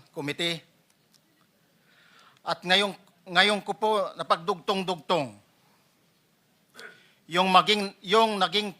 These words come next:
partisipasyon ko po sa anomalya at korupsyon na ginawa at lumalabas sa hearing na ito. Yung, yung palang pera na binubuhat namin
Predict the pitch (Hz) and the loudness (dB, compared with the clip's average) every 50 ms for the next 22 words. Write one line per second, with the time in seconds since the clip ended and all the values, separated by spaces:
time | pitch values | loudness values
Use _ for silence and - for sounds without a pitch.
0 | _ - 196 202 208 - - 196 - 214 - - 180 170 - 202 196 180 165 180 | _ 2 2 2 2 2 -2 -8 -8 -4 -2 0 0 0 0 -2 -4 -4 -4 -8
1 | 180 - 208 196 190 190 180 202 190 180 185 180 180 185 180 180 175 180 180 180 | -8 -6 -4 -2 -2 0 0 0 0 0 0 2 2 2 2 4 6 6 6 6
2 | 160 156 - - 175 - - - 170 160 160 - - - 190 185 180 180 180 175 | 4 2 -2 -4 -4 -4 -4 0 0 0 0 0 -2 0 2 2 2 2 -2 -6
3 | 160 151 147 165 156 160 165 175 180 180 165 - - _ _ _ _ _ _ _ | -10 -10 -8 -4 0 2 4 6 4 4 4 0 -6 _ _ _ _ _ _ _
4 | _ - 160 - 165 170 165 185 185 185 180 170 180 175 160 - 147 151 170 170 | _ -12 -12 -10 -8 -2 2 4 4 4 4 4 4 4 4 2 -2 -2 -2 -2
5 | 165 170 165 165 165 156 147 - 156 156 160 156 - _ _ _ _ _ _ _ | -2 -2 -2 -2 -2 -4 -2 -2 -2 -2 -2 -4 -8 _ _ _ _ _ _ _
6 | _ _ _ _ _ _ _ _ _ _ _ _ _ _ _ _ _ _ _ _ | _ _ _ _ _ _ _ _ _ _ _ _ _ _ _ _ _ _ _ _
7 | _ _ _ _ _ _ - 156 170 220 233 220 220 220 - - _ - 175 190 | _ _ _ _ _ _ -6 -2 0 2 2 0 -2 -4 -8 -12 _ -8 -6 -4
8 | 190 - 214 214 226 220 202 - - 226 226 220 214 208 202 202 190 202 196 208 | 2 6 6 8 8 6 4 2 2 4 6 6 6 6 4 2 2 0 -2 -4
9 | 185 175 196 202 185 190 185 - 196 196 196 190 190 190 185 175 | -4 -2 0 4 4 4 6 6 6 6 6 6 4 2 0 -2